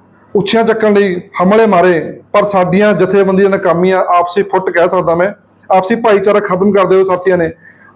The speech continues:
ਉਸ ਨੂੰ ਪੂਰਾ ਨਕਾਰਿਆ। ਕੱਲ੍ਹ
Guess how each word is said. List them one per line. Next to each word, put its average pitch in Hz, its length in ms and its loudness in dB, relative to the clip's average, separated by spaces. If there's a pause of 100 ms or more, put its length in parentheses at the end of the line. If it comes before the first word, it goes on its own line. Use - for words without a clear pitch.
(100)
ਉਸ 202 100 0
ਨੂੰ 196 160 -2
ਪੂਰਾ 185 580 0 (440)
ਨਕਾਰਿਆ। 160 520 0 (1400)
ਕੱਲ੍ਹ 220 600 0